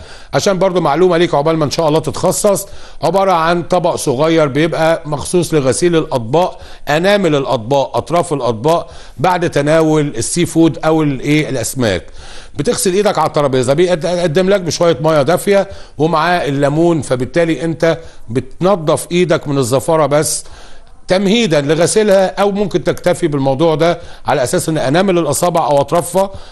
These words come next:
هي اللي ممكن تلمس محتويات الاكل اثناء استخدام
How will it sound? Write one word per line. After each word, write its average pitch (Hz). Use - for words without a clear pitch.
هي 190
اللي 151
ممكن 160
تلمس 156
محتويات 135
الاكل 147
اثناء 131
استخدام 127